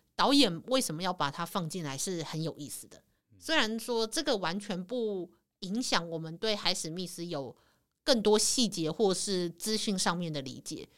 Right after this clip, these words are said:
Speaker 1: 但是我觉得你在看完他的人生的时候，在看，在想到这个问题，我觉得会有很多，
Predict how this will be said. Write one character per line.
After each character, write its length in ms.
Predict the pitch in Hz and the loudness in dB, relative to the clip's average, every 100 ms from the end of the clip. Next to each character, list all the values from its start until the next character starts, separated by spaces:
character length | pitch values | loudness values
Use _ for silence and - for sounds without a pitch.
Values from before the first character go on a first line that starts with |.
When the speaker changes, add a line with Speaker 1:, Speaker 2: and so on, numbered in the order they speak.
| _ - | _ 0
Speaker 1:
但 160 | 269 | 2
是 200 | 247 262 | 4 4
我 140 | 202 165 | 4 2
觉 120 | 165 | 0
得 100 | 151 | -2
你 120 | 165 | 0
在 120 | 196 | 0
看 180 | 202 220 | 2 2
完 140 | 151 | 0
他 120 | 156 175 | 0 -2
的 100 | 160 | -2
人 180 | 123 | -4
生 160 | 147 151 | -4 -4
的 100 | 147 | -4
时 180 | - - | -6 -6
候， 180 | 147 139 | -6 -4
在 100 | 202 | -2
看， 260 | 240 240 | 0 0
在 140 | - 294 | 2 2
想 280 | - 147 131 | 4 0 0
到 120 | 175 | -2
这 120 | 170 | 0
个 100 | 160 | -4
问 220 | 156 143 | -4 -6
题， 280 | - 160 - _ _ | -8 -14 -18 _ _
我 100 | 190 | -12
觉 140 | 175 185 | -6 -4
得 80 | |
会 180 | 196 262 | 2 2
有 200 | 165 101 | 2 -2
很 200 | - 147 | -8 -8
多， 460 | - 170 160 160 180 | -6 -4 -2 -4 -6